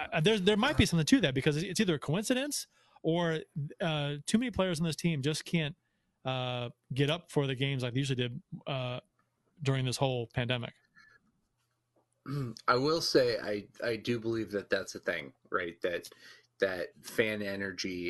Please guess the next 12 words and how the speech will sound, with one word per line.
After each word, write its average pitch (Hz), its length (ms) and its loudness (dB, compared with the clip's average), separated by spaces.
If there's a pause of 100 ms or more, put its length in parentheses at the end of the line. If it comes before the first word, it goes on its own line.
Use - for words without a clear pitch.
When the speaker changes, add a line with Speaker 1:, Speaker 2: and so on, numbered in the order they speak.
Speaker 2:
is, 92 400 -6
it's - 300 -8
not 98 200 -2
just, - 600 -8
you 101 100 -8
know, 92 260 -6
a, 87 260 -4 (100)
a 92 60 -6
media 95 360 -6
talking 87 400 -6
point. 90 280 -6
It, 117 180 -4